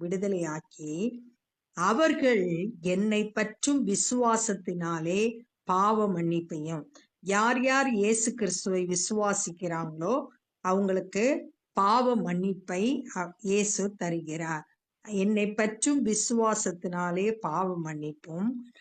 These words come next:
பரிசுத்தமாக்கப்பட்டவர்களுக்குரிய சுதந்திரத்தையும்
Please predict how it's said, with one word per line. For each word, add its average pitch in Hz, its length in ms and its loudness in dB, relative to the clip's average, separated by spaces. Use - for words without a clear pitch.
பரிசுத்தமாக்கப்பட்டவர்களுக்குரிய 190 2750 0
சுதந்திரத்தையும் 226 1160 4